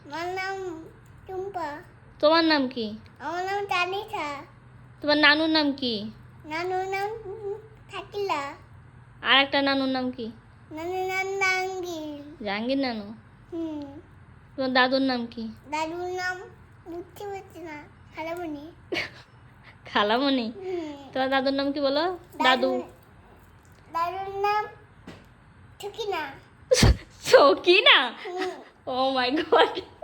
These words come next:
Speaker 2: দাদুর নাম সকিনা?
Speaker 1: হুম।
Speaker 2: তুমি অনেক পাকা হয়েছো, তানিশা। তোমার দাদুর নাম হচ্ছে রুবিয়া।
Speaker 1: রুবিয়া। আর একটা দাদুর নাম?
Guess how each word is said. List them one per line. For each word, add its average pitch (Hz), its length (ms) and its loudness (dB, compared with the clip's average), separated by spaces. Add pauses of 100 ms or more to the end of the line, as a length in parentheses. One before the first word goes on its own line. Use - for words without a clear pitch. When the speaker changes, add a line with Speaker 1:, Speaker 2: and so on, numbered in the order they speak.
(460)
Speaker 2:
দাদুর 247 360 4
নাম 320 220 2
সকিনা? 349 680 2 (220)
Speaker 1:
হুম। 339 380 -10 (1200)
Speaker 2:
তুমি 349 240 4
অনেক 349 400 8
পাকা 349 240 6
হয়েছো, 359 240 4
তানিশা। 330 320 2
তোমার 330 200 -2
দাদুর 311 220 2
নাম 311 100 0
হচ্ছে 311 180 -2
রুবিয়া। 302 480 2 (480)
Speaker 1:
রুবিয়া। 370 720 0
আর 392 80 2 (420)
একটা 403 240 -4
দাদুর 415 540 4
নাম? 466 320 -2